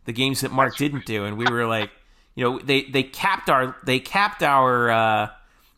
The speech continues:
Speaker 1: our listenership to two hundred. We had to call them and ask them to remove the cap sometimes 'cause we were,
Speaker 2: That's hilarious.
Speaker 1: we started maxing that out 'cause that was the very first, very beginning of, uh, internet radio streaming. So, but, uh, man, that was the, uh,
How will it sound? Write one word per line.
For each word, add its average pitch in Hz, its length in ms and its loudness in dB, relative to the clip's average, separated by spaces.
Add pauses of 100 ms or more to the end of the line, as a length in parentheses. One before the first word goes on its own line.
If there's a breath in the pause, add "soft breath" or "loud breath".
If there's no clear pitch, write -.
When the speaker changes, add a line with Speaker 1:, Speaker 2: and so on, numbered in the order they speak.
(120)
Speaker 1:
our 127 100 4
listenership 139 720 -2
to - 80 -14
two 139 240 -2
hundred. 151 280 0
We 131 100 -2
had 127 80 -2
to 110 80 -6
call 147 320 2
them 127 80 -2
and 127 120 -2
ask 131 240 -4
them 139 180 -4
to - 100 -12
remove 120 460 -2
the 110 60 -4
cap - 440 -8
sometimes - 760 -14
'cause 127 220 -12
we 131 80 -6
were, 120 180 -6
Speaker 2:
That's 120 140 -10
hilarious. 165 260 -12
Speaker 1:
we 147 60 0
started 160 400 0
maxing 143 460 -2
that 135 160 2
out 156 240 2
'cause 131 240 -4
that 147 160 0
was 156 120 -2
the 131 80 -6
very 139 320 -2
first, 139 460 0
very 135 240 0
beginning 127 420 -4
of, 113 220 -2 (640 soft breath)
uh, 110 360 4
internet 131 380 0
radio 120 300 0
streaming. 117 480 -6
So, 101 300 0
but, 101 320 -4
uh, 104 200 0 (400 loud breath)
man, 110 160 -2
that 110 140 0
was 107 220 -4
the, 110 320 0
uh, 101 240 0